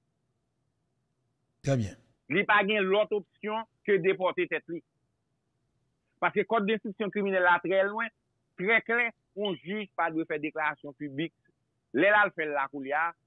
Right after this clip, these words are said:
Speaker 2: non sèlman fò fè analiz jiridik lan, ke nou sot fè la, fò fè analiz politik lan.
Speaker 1: Trè byen.
Speaker 2: Donk, kesyon kon pral poze politikman, si jiridikman jij la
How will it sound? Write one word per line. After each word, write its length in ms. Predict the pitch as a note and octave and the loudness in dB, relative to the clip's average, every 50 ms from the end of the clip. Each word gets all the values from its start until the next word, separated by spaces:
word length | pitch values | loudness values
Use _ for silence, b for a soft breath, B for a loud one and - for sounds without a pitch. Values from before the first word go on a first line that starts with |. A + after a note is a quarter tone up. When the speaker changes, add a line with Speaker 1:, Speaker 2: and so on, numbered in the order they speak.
| _ _ C3+ | _ _ -10
Speaker 2:
non 80 | F3 | -6
sèlman 320 | F#3 A3+ G#3+ G3+ F#3 F3+ - | -2 -2 -2 -2 -4 -6 -6
fò 140 | E3+ D#3 - | -6 -6 -2
fè 80 | D3+ C#3+ C#3 | -2 -2 -2
analiz 340 | C#3 C#3+ C#3 C#3 C#3 C#3 A#2+ G2 | -2 -2 -4 -4 -4 -6 -8 -10
jiridik 560 | G2+ C#3+ D3+ D3+ D#3 C#3+ B2 G#2+ C3 C3 - | -10 -8 -6 -6 -8 -8 -10 _ -16 -10 -4
lan, 160 | F3 F#3 G3 G3+ - _ _ _ _ _ _ D#3+ | -2 -2 -2 -4 -6 _ _ _ _ _ _ -2
ke 80 | D3 | -2
nou 140 | D3+ D3 - | -2 -2 -4
sot 140 | - C#3+ - - | -6 -6 -4 -2
fè 140 | C#3+ C#3 C#3 | 0 2 4
la, 240 | D3 D#3+ F3 F3+ F#3 - _ _ _ | 4 4 2 2 -2 -6 _ _ _
fò 140 | - D#3 D3+ E3 | -4 -4 -2 0
fè 140 | D3 C#3+ | 0 0
analiz 340 | C#3 C#3 C#3+ C#3+ D3+ D#3 - _ _ | 0 -2 -4 -4 -4 -4 -8 _ _
politik 540 | E3+ E3 E3 D#3 - _ _ - _ D3 C#3 | 0 0 0 0 -6 _ _ -16 _ -12 -12
lan. 100 | A#2+ - _ _ _ _ _ _ _ - | -12 -14 _ _ _ _ _ _ _ -4
Speaker 1:
Trè 80 | C3 C3+ | -2 -2
byen. 180 | A#2+ G#2+ F#2 - - _ _ _ _ _ _ _ _ _ _ _ _ _ _ _ _ _ _ _ - | -2 -4 -6 -10 -18 _ _ _ _ _ _ _ _ _ _ _ _ _ _ _ _ _ _ _ -2
Speaker 2:
Donk, 160 | D#3+ D#3+ - | -2 -2 2
kesyon 320 | - A#3+ A3 - C#4 C4+ A3+ | 2 0 2 2 0 0 2
kon 120 | C4+ C4+ C4 | 2 2 2
pral 220 | C4 B3+ B3 A#3+ | 2 0 0 0
poze 360 | B3+ B3 A3+ F3 G3+ G3 F#3 F3 - | -2 -4 -4 -2 -2 -2 -2 -2 -2
politikman, 640 | F3+ F3+ E3+ D#3+ - _ D3+ _ - G3+ A#3+ A3+ - - _ _ _ _ _ _ _ | -2 -4 -4 -4 -10 _ -20 _ -8 -6 -6 -6 -8 -10 _ _ _ _ _ _ _
si 240 | - D4+ D4 C#4 A3+ | 0 2 2 2 2
jiridikman 800 | F#3+ B3+ C4 B3+ B3+ B3 G3+ F3+ A#3+ A3+ - F#3+ G#3 G#3 G3 D#3+ | 0 0 0 0 0 0 -2 -2 -6 -6 -6 -4 -2 -2 -2 -2
jij 220 | C#3 F3+ F#3 E3+ E3+ | -4 -6 -6 -2 0
la 140 | F3+ D#3+ | 0 0